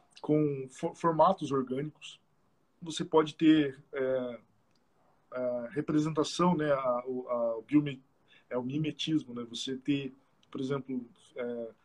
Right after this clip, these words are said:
uma padronagem na, na, no, nas estampas dos, dos sofás, da almofada, ou, ou do, do papel de parede que remeta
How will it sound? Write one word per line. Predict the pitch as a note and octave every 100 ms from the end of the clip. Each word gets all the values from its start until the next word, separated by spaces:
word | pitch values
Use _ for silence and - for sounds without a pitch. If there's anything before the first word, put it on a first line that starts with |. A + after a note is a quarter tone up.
| _ _ _
uma | C3+
padronagem | D3 C#3+ D3+ D3 C#3+ F3 D#3+ D3
na, | C#3+ C#3 C3+
na, | C3 B2+
no, | B2 B2 B2 _ -
nas | A#2+ B2+
estampas | B2+ - D#3 F#3+ F#3 D3+
dos, | C3 C3+ B2
dos | A#2+ B2+ A#2+ A#2 - -
sofás, | A2+ - C3+ - C#3+ C3
da |
almofada, | C3 C3 - B2+ C3+ B2
ou, | B2 B2
ou | C3 B2+
do, | C3 -
do | B2 A#2+
papel | C3+ C3 C3
de | C3
parede | C3+ B2+ D#3 C3
que | A#2+ C3
remeta | B2 B2+ C#3 - A2+